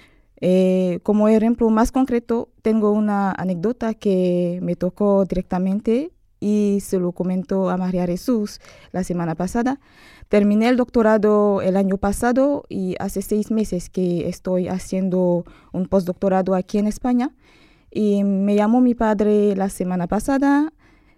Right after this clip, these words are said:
no para interesarse sobre mis objetivos académicos o profesionales, sino para decirme literalmente: "Hija, terminaste el doctorado como querías, ahora regresa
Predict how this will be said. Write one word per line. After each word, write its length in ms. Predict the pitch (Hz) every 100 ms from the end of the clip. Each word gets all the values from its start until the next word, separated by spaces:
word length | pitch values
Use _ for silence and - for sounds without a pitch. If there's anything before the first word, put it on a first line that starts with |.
| _ _ -
no 240 | 208 233
para 340 | 220 196 190 180
interesarse 920 | 190 190 190 - 208 202 214 196 190
sobre 480 | - 190 180 180 170
mis 320 | 170 170 -
objetivos 540 | 180 - 185 214 180 190
académicos 680 | 175 180 240 202 160 151 -
o 260 | 160 156 147
profesionales, 680 | 170 165 165 170 196 190 175
sino 440 | - 196 214 302 _ - - -
para 240 | 202 185 190
decirme 720 | 190 - 220 208 202 190 - _ _
literalmente: 920 | 185 202 190 175 165 185 226 233 220 -
"Hija, 340 | 220 185 165 _ _ _ _ -
terminaste 1040 | 196 208 208 214 247 - 262 262 277 - -
el 120 | 196
doctorado 640 | 196 - 208 214 247 262
como 480 | - 208 190 185 180
querías, 600 | - 190 214 226 156 -
ahora 520 | 175 185 240 247 208 202
regresa 580 | 220 208 208 202 180